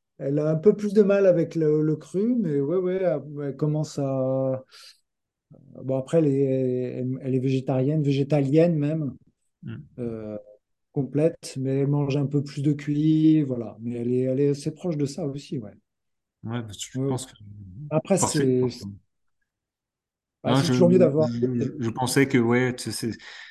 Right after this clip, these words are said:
Speaker 2: c'est, c'est un, enfin, c'est pas, moi, j'aurais du mal à concevoir, euh, une certaine pratique, tu vois, euh, pas extrême, mais une certaine pratique de l'alimentation si, euh, de l'autre côté, euh, ton partenaire, ta femme ou, ou ton mari,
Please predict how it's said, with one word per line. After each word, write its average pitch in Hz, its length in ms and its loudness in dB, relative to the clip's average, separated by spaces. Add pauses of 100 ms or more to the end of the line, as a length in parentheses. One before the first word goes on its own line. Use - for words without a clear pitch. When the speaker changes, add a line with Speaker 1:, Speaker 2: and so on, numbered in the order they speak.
Speaker 2:
c'est, 120 200 -4
c'est 113 260 -4
un, 117 180 0
enfin, 117 240 -4
c'est - 140 -4
pas, 113 400 -2 (800)
moi, 131 100 2
j'aurais 139 180 4
du 143 100 4
mal 147 140 4
à 135 60 2
concevoir, 131 680 -2
euh, 110 540 -4
une 113 120 -6
certaine 120 300 -6
pratique, - 380 -8
tu - 80 -16
vois, 123 340 -4 (140)
euh, 101 800 -6
pas 123 100 0
extrême, 135 440 -4
mais 107 260 0
une 101 300 -4
certaine 110 300 -8
pratique 117 420 -8
de 107 80 -4
l'alimentation 107 600 -4
si, 120 360 -8
euh, 104 220 -4
de 101 60 -6
l'autre 123 140 -4
côté, 131 420 -2
euh, 110 220 -2
ton 107 140 -10
partenaire, 120 500 -6
ta 117 140 -6
femme 123 300 -6
ou, 110 200 -6
ou 110 60 -10
ton 120 120 -8
mari, 117 400 -4